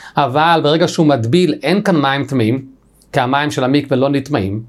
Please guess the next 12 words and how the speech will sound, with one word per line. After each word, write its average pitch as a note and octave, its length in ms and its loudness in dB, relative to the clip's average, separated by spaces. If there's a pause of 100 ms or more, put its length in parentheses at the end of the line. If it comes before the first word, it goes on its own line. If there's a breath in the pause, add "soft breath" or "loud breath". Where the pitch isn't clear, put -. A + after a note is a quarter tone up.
(240 soft breath)
לכן D#3 240 0
לא A#2+ 100 -2
צריך C#3+ 260 -4
לנגוב. F3+ 400 -2 (440 soft breath)
ממילא D#3 440 2 (220)
פוסק C#3+ 340 0
אבס C#3 240 -2
יוסף A2+ 360 0
שהוא C#3+ 160 2
הדין D#3 220 2
בכל B3+ 380 2
מקרה D3 460 2